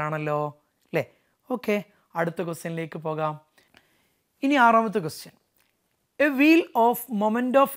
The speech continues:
inertia two point five kilogram meter square has an initial angular velocity forty radian per second. A constant torque of ten newton meter acts on the wheel. The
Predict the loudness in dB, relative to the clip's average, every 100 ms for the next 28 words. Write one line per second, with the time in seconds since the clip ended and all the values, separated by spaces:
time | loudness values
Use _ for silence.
0 | -4 -4 -4 -2 -2 -2 -4 -8 -2 0
1 | -2 -4 4 4 4 -6 -8 -2 0 0
2 | 2 0 0 -6 -6 -8 -10 -4 0 0
3 | 0 -10 _ _ _ -6 -4 -2 -4 -2
4 | -2 -2 -2 -2 -2 -2 -2 -2 -2 -2
5 | -4 -4 -4 -6 -12 -8 -8 -8 -12 _
6 | _ -10 -2 0 0 -2 0 2 0 0
7 | -4 -4 -8 -8 -8 -10 -10 -14 _ _
8 | _ _ -6 -4 2 2 2 -2 -4 0
9 | 0 0 -2 -4 -4 -6 -4 -2 -2 -2
10 | -2 -4 -4 -8 -6 -6 -6 -10 -2 0
11 | 0 -2 -14 -10 -10 -8 -8 -6 -8 -8
12 | -14 -20 _ _ _ _ -8